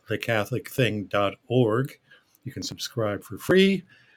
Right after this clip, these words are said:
and every morning you will get into your inbox a, a brief, because our charism is brevity. We know that many of you have so much to watch,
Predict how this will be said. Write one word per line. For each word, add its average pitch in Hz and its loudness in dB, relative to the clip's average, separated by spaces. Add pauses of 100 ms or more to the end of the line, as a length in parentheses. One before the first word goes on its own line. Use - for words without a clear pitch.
(200)
and 104 -4
every 107 -2
morning 98 -6
you 95 -8
will 95 -4
get 95 -6
into 92 -6
your 90 -6
inbox 95 -4 (100)
a, 90 -4 (240)
a 101 -2
brief, 139 6
because 101 -4
our 95 -4 (360)
charism 113 0
is 104 0
brevity. 101 0 (140)
We 98 -6
know 98 -6
that 98 -8
many 101 -4
of 98 -4
you 95 -4
have 92 -6
so 101 -6
much 95 -6 (480)
to 90 -4 (200)
watch, 104 4